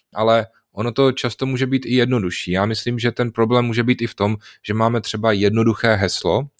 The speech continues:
a že nemáme dvoufaktorovou autentizaci. Nebo jakými způsoby tihleti hackři ještě mohou proniknout do toho účtu?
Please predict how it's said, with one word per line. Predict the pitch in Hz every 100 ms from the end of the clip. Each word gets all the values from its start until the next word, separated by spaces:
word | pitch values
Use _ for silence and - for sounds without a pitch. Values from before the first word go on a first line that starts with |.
| _
a | 98
že | 101
nemáme | 104 104 113 117
dvoufaktorovou | 101 95 113 104 - 110
autentizaci. | - 98 107 92 85 76 - - _ - _ _ _ _
Nebo | 95 98 107 110 - _ _ _ _ _ -
jakými | 101 104 104 156 147
způsoby | - 98 - 104 104 95 -
tihleti | - 101 98 95
hackři | 98 - 98
ještě | - 98
mohou | 95 98 92
proniknout | 98 98 98 98 90
do | 85
toho | 92 82
účtu? | 80 -